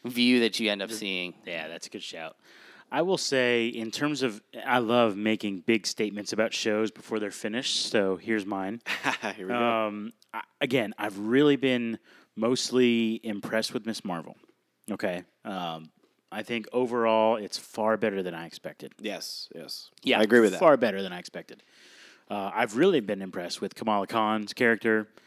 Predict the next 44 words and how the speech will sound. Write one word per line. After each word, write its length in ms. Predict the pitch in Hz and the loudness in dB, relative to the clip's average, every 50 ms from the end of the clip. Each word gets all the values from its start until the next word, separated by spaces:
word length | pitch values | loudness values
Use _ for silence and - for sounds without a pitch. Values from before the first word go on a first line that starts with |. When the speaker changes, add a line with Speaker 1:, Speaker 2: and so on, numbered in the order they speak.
| _ _ - - - _ _ - | _ _ -20 -20 -20 _ _ -8
Speaker 2:
I 80 | 110 107 | -6 -4
mean, 560 | 113 113 110 110 107 101 98 98 95 87 - _ _ _ _ _ _ - | -2 -2 -2 -2 -2 -4 -6 -8 -10 -12 -16 _ _ _ _ _ _ -8
again, 300 | 117 110 131 120 101 98 | -2 0 2 2 2 2
normally 500 | 104 113 123 135 143 147 143 143 139 135 127 - | 0 2 4 4 4 4 4 2 2 0 -2 -2
high 140 | - 135 135 | -2 -2 -2
school, 400 | - - 143 135 131 123 117 - _ _ _ _ _ - | 0 2 2 2 2 2 0 -6 _ _ _ _ _ -2
like, 340 | 131 120 110 107 98 - - _ - | 0 2 2 2 0 -2 -8 _ -4
age 400 | 120 123 123 123 123 120 110 - | 0 2 2 2 2 0 -2 -4
stuff, 320 | - - - 120 113 - | -6 0 2 2 2 2
I 60 | 113 101 | -2 -8
just 220 | 127 120 - - | -8 -8 -6 -4
don't 160 | - 107 98 - | -4 -4 -2 0
get 100 | 117 110 | -2 -2
into. 360 | 110 110 110 113 117 113 110 | -2 -2 0 0 0 0 -2
Said 180 | - - 147 143 | 0 2 4 4
it 60 | - | 4
Speaker 1:
Yeah. 60 | - | 4
Speaker 2:
before 120 | - 143 139 | 2 2 2
in 20 | 135 | 2
the 40 | 127 | 4
pod, 260 | - 131 127 127 107 | 4 4 4 4 4
we're 60 | 104 | 2
not 100 | 104 107 | -2 -2
gonna 40 | - - | -2 -4
spend 140 | - 110 | -6 -2
a 40 | 104 | -2
lot 100 | 101 101 | -2 -2
of 40 | 98 | -2
time, 240 | - 104 101 101 101 - - - - - - - _ - | -2 -2 -2 -2 -4 -6 -12 -20 -20 -20 -20 -20 _ -6
but 220 | 95 98 110 _ _ - | -6 -6 -6 _ _ -14
I've 180 | - 90 92 98 | -12 -10 -6 0
been 160 | 104 110 110 | 0 2 2
impressed. 500 | 123 127 - 160 131 92 - - - - - - - - - - - - - - - - - - - - - - - _ _ _ - | 0 0 2 2 2 2 0 -8 -12 -14 -18 -20 -20 -20 -18 -18 -18 -18 -18 -18 -18 -18 -18 -20 -20 -20 -20 -20 -20 _ _ _ -4
Okay, 280 | 139 139 - 127 87 78 _ _ _ - | -4 -2 -2 -2 -6 -6 _ _ _ -12
I 80 | 110 104 | -12 -12
think 240 | - - 240 220 - | -8 -8 -8 -2 0
the 100 | 202 147 | 0 0
reason 460 | 117 107 120 156 180 202 - 208 190 | 0 -2 -4 -2 -2 -2 -2 -2 -2
I 140 | 175 147 117 | -2 -2 -4
like 480 | 110 107 107 107 107 113 120 135 139 - | -4 -4 -6 -4 -2 0 0 0 -2 0
this 160 | 131 139 127 | -2 0 0
show 440 | - - - 117 110 113 117 117 113 104 | 0 -2 0 2 2 2 2 2 0 0
the 120 | - 107 | -2 -4
m-, 260 | 98 104 101 98 - | -4 -4 -8 -8 -10